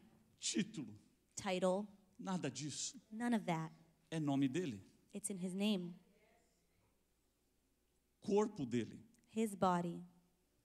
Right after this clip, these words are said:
Speaker 1: Ele falou assim: quando dois ou três estiverem reunidos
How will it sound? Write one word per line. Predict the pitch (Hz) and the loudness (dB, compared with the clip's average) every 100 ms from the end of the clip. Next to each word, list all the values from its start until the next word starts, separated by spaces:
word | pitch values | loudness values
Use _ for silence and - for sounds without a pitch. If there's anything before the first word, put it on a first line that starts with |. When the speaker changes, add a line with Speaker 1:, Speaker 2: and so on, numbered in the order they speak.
| _ _ - | _ _ -14
Speaker 1:
Ele | 143 | -8
falou | 175 | -4
assim: | 175 160 | 0 0
quando | 180 190 | 0 0
dois | 165 127 254 294 196 | 0 0 -2 0 -2
ou | 208 | -4
três | - 202 226 214 | -4 -4 -2 -2
estiverem | 202 - 147 180 190 | -4 -4 -4 -2 -2
reunidos | 165 175 151 104 - - - | 0 0 0 -2 -6 -18 -20